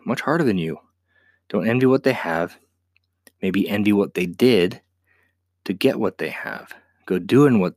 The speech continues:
go do what they did if you want what they have. And if you want something you've never had, you typically will have to do things you've never done, things that are hard and uncomfortable.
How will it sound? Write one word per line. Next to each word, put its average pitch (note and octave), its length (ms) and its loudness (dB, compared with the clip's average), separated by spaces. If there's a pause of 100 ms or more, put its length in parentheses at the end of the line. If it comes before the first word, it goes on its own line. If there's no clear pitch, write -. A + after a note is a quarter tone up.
(160)
go G2 120 0
do F3+ 260 6
what E3+ 240 2
they F3+ 140 -2
did F2+ 400 -6 (720)
if F#2+ 120 -14
you F#2 120 -2
want D2+ 160 -8
what - 120 -16
they D#2 100 -8
have. D2 320 -10
And E2 120 -8
if - 120 -12
you F2+ 80 -2
want D2+ 200 -6
something F2 320 -8
you've E2+ 180 -8
never E2+ 280 -8
had, A2+ 480 -2 (280)
you F2 320 -6
typically F2+ 540 -6
will F2+ 200 -8 (120)
have - 280 -14
to - 100 -20
do F2 160 -4
things F2 320 -8
you've E2+ 100 -4
never E2 240 -6
done, G2+ 360 -2 (840)
things E2+ 220 -2
that E2 80 -6
are F2+ 80 -4
hard E2+ 340 -4
and D#2+ 180 -8
uncomfortable. - 680 -4